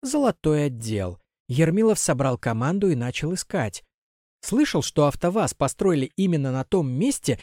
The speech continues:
где нашли золотую казну Стеньки Разина. В газетах не писали, но точно нашли. На эти же деньги и построили, прикинь?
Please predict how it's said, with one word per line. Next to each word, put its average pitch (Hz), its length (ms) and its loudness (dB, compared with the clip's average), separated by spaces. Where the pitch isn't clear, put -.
где 156 220 4
нашли 214 340 -2
золотую 165 460 2
казну 127 440 -2
Стеньки 190 440 -2
Разина. 202 520 -2
В 117 120 -8
газетах 131 480 0
не 196 100 2
писали, 208 420 0
но 147 160 0
точно 190 400 -2
нашли. 123 440 -4
На 151 160 2
эти 156 180 2
же 135 160 0
деньги 156 320 0
и 220 60 -2
построили, 202 580 0
прикинь? 226 560 0